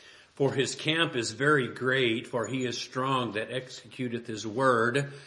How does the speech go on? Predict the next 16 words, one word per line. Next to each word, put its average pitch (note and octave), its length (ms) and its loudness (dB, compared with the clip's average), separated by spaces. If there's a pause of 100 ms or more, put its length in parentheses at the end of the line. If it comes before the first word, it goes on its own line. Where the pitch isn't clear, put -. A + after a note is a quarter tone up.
(200)
For C#3 160 6
the C3+ 120 6
day C#3+ 380 6
of B2+ 160 0
the A#2+ 120 4
Lord C#3 340 8
is A2 260 -2
great B2+ 400 6
and G#2+ 160 -2
very B2+ 260 8
terrible, A#2+ 640 6
and A#2 160 0
who E3 480 4
can C#3 460 2
abide A#2 800 2
it?" A2 240 0